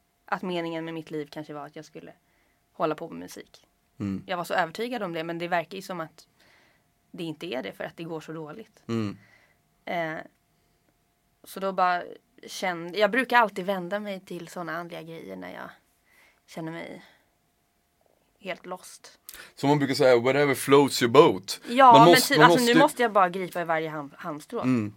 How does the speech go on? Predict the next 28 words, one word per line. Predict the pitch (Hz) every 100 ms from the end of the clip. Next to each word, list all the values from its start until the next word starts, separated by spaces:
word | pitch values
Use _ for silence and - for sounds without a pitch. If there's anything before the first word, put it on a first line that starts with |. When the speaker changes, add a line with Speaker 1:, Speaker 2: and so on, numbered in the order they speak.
| _
Speaker 1:
Och | 190
n-, | 185 90 - - - _ _ -
av | 180
någon | 185 196
konstig | 190 180 175
slump | 175 185 180 175
så... | - 175 160 - - - - - _
Ja, | 214
just | 247 214
det, |
jag | 190
köpte | 226 - 196
en | 185
bok, | 247 240 - - - _ _ _ _ _ _ _ _ -
ehm, | 208 180 165 160 156 165 _ _ _ _ _ _ _ _ _ _ _
som, | - - 185 175 170
eh, | - 58 - -
handlade | 180 170 160 -
om | - - - _ _ _ _ _ _ _ _ _ _
Michael | 208 202 202 208
Newton. | 202 247 240 - - - - _ _
Han | - 202 185
är | 180 - -
någon | - 185 190 -
jättekänd | - - - - 185 185 -
hypnotisör | 175 170 165 170 - -
som... | - 185 170 180
Eh, | -